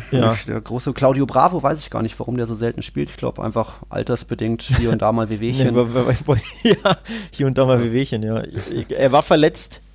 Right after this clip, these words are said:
Speaker 1: Er hatte, glaub
Speaker 2: Mhm.
Speaker 1: ich, eine Muskelverletzung, wenn ich mich nicht
Speaker 2: Mhm.
Speaker 1: täusche, während der Saison. Ähm, ja,
Speaker 2: Mhm.
Speaker 1: aber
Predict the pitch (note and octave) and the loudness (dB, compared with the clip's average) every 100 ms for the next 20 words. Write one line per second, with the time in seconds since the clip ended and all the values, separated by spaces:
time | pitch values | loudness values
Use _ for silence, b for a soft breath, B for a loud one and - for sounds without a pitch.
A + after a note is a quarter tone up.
0 | - C3 C#3+ D#3 - C#3 C#3 C3 B2+ B2+ | -2 0 2 2 2 2 2 2 2 4
1 | C3 C3 D3 G3+ - A#3+ A#3+ - - - | 2 4 2 0 -2 -6 -4 -2 -2 -4
2 | A3 A3 A#3+ G3 F#3 G3 G3 A2 G3+ - | -4 -4 -4 -2 0 0 0 2 0 -2
3 | - - - - - - E3 F3+ F3 - | -4 -6 -8 -12 -8 -6 -4 -2 -4 -4
4 | E3+ E3+ F3+ B B B B B B B | -2 0 0 B B B B B B B
5 | B - - C#3+ C#3+ C#3+ D3 C#3 B B | B -8 2 4 4 4 4 2 B B
6 | B B _ - A#2+ A2 F2 - - - | B B _ 2 4 4 0 -12 -20 -20
7 | - - A2+ G#2+ - A2+ A2 A2+ A2 | -20 -16 -10 -6 2 2 6 6 6